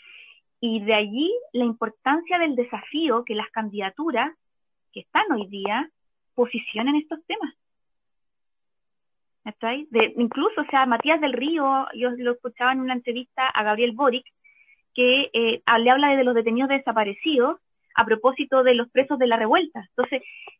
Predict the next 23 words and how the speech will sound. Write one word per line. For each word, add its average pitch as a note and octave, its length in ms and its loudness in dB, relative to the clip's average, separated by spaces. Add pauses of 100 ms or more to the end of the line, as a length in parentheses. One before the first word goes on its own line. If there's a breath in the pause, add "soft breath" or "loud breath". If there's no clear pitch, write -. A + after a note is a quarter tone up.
(100)
estas C#4+ 320 -8
como, B3+ 380 -2
estos, C#4+ 280 -6 (140)
estos C#4+ 360 -6
sinónimos, B3+ 720 0
estas B3+ 360 -6
palabras C#4 520 2
que C#4 80 -8
utilizan B3+ 720 -4 (320 loud breath)
y A#3 100 -2
de G#3+ 120 2
cómo B3 280 2
se C#4 80 -4
van C4 200 2
ellos, C#4 260 -2
también A#3 280 -2
van C4+ 120 2
haciendo C4 400 -4
trinchera A#3 540 0
política D4 600 -2 (400)
desde A3+ 240 -2
su G#3+ 120 -6
profesión, D4+ 560 -4